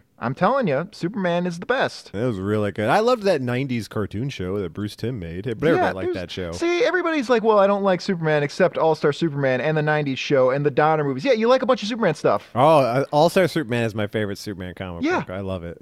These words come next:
Speaker 1: There's a whole bunch of Superman stuff that people like. Like, it just, just there's some stuff that's not that great. But there's,
Speaker 2: Yeah, I
Speaker 1: there's
Speaker 2: used to think
Speaker 1: thousands
Speaker 2: that
Speaker 1: of comics.
Speaker 2: I used to think that, like, Superman three was, like, inappropriate for the character, but after doing Supermanuary and seeing what he gets up to, that
Speaker 1: Yeah.
Speaker 2: movie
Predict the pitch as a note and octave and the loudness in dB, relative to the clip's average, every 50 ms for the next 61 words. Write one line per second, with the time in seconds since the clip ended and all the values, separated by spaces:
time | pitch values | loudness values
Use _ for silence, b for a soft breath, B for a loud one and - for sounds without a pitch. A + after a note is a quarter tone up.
0 | - _ _ - - B3+ C4+ C#4+ C4+ A3+ A#3 C#4+ D4+ D#4 B3 C4+ C#4+ D4 C#4+ C#4 | -20 _ _ -2 -2 0 2 2 0 0 0 -2 -2 0 0 0 -2 0 -2 -4
1 | G#3 E3+ D#3 - E3 E3 - A#3+ A#3+ - A3+ A3+ A3+ G3+ - - A3+ A3 - A3+ | -6 -6 -8 -8 -10 -8 -6 -6 -4 0 0 0 0 0 0 0 0 0 0 -2
2 | G#3+ - A3 G#3 - A3+ G#3+ G3+ A#3+ C4+ G#3+ - D#3+ D#3+ D#3+ E3 D#3+ E3 G3+ F3+ | -2 -2 -4 -2 0 -2 0 2 2 2 2 2 2 0 0 0 -2 -4 -8 -10
3 | - E3+ F#3+ G3 F#3+ - _ - F#3 G3 F3+ - - - E3 F3 F#3 - - G3 | -10 -10 -10 -10 -10 -10 _ -4 -4 -4 -4 -4 -2 -2 0 0 -2 -2 -4 -4
4 | G3 - - G#3 G3 _ _ _ _ - F3+ F#3 F3 _ - C3+ A2 - - G2 | -4 -4 -6 -10 -10 _ _ _ _ -8 -8 -8 -8 _ -6 -6 -6 -4 -4 -6
5 | F2+ - - - - D3+ D3+ - G3+ G3+ E3+ F#3+ F#3+ A3 A#3+ G#3+ F#3+ G3 C#3+ - | -6 -6 -8 -4 -2 -2 0 2 2 2 4 4 4 4 4 2 -2 -2 2 2
6 | - - - F#3 G3 - C4 - C4+ C#4 C#4 G#3 B2+ - - - - _ - C3+ | 4 4 4 0 0 -4 -4 -2 -2 -4 -2 -4 -6 -6 -10 -18 -14 _ 0 2
7 | D3 E3+ G3 - - C3+ A#2 C#3+ C#3+ D3+ D3+ - A#2+ G#2+ G2+ G#2 G#2 F#2+ - - | 4 4 2 0 -2 -4 -2 0 0 0 0 0 0 0 0 0 -2 -4 -6 -4
8 | - C3+ B2 B2 A2+ A2+ G#2+ G2+ G2 - - - A2 G#2+ A#2+ C3+ C3 G#2+ F#2+ F2+ | -4 -4 -2 -2 -2 0 0 -2 -2 -6 -8 -10 -8 -4 -2 -2 0 0 -2 -2
9 | F2 F#2 F#2+ F#2 F2+ F2+ F#2+ F#2 F2 F2 F#2+ F#2+ F#2+ F#2+ F2+ F2+ D#2+ - - - | -4 -6 -8 -8 -8 -6 -6 -6 -6 -6 -6 -4 -4 -4 -4 -6 -8 -10 -6 -4
10 | B2 A2+ G#2+ G2 - - A2+ A2 - B2+ A#2 - G#2+ F#2+ - - - B2+ C3 C3 | -2 -2 -2 -2 -2 -2 -2 -2 -2 -4 -4 -4 -4 -4 -4 -2 0 0 0 0
11 | B2+ - G#2 D#2+ G2 F#2+ G2+ G#2+ - A2 G#2 D#2+ D2+ A#2 B2+ C3 A#2 G#2 - - | 0 -2 -4 -4 -2 -2 -2 -2 -2 -4 -6 -4 -2 -2 -2 0 -2 -4 -6 -8
12 | - - C#3+ C#3 - B2 G2+ G#2+ A#2+ D3 D3+ B2 G2+ F#2+ F#2+ F#2+ F#2+ F#2+ G2 G2+ | -4 -2 -2 -2 0 -2 -2 0 0 0 0 0 -2 -2 -2 -2 -2 -2 -4 -4
13 | G#2 - - C3 B2+ B2 A#2 A2+ G#2+ F#2 G2+ A#2 - - C#3 D#3 - - - G2+ | -6 -4 -2 -2 0 0 0 -2 -2 -2 -4 -4 -2 0 0 0 0 0 -2 -2
14 | F2+ F2 F2+ G2 G#2+ - - - D3+ C3+ C3+ C#3 C3 B2 B2 | 0 0 -2 -4 -6 -6 0 2 2 2 2 2 0 2 0